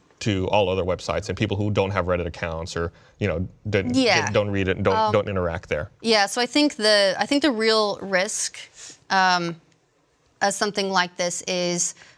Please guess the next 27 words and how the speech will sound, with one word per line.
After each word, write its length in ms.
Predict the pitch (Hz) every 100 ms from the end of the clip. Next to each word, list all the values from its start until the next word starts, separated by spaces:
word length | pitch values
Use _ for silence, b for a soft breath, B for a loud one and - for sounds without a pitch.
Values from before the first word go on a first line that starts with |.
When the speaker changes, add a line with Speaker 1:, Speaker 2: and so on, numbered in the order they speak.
| -
Speaker 2:
uh, 480 | 190 185 180 180 180 -
you 80 |
know, 240 | 185 180 175
we 180 | 170 190
all 440 | 196 196 202 190 - - - -
buy 200 | 196 202
the 80 | 196
game 260 | 196 190
and 60 | 196
agree 360 | 190 196 196 185
not 220 | 185 -
to, 280 | 208 185 180
just, 300 | 208 180 - - -
just 240 | 214 254 - 214
gentleman's 320 | 339 320 285
agreement, 320 | 247 262 262 180
we're 100 | 208
gonna 240 | 208 208 - -
not 400 | - 220 202 185
buy 180 | 202 175
microtransactions. 1000 | 180 165 - 160 156 151 143 156 117 107
Speaker 1:
Mm-hmm. 300 | 123 131 -
Speaker 2:
Um, 160 | 180 175
I 100 | 185
don't 240 | 196 185
know 120 | 190 180
that, 180 | 170